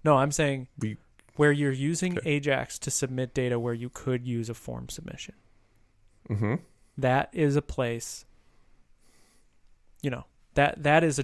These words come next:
Speaker 1: that is a line to draw. You could base, so this is what this story looks like. You go, "We need a date picker.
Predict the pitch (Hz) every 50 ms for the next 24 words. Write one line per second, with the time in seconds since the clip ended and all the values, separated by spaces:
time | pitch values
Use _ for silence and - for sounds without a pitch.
0 | 131 - - 151 139 139 135 135 127 127 123 123 120 - - - 135 127 123 135
1 | 143 - 151 135 131 147 147 143 - - 160 - - 160 156 160 185 - - 160
2 | - 160 143 - 143 - - - 143 131 127 123 117 - - - - - - -
3 | - - - - - - - - - - - - - - - - 147 156 165 156
4 | 151 139 135 135 139 - - - - - - - - - - - - - - -
5 | - 120 120 117 120 123 135 143 165 170 185 - 165 156 151 - 156 156 156 151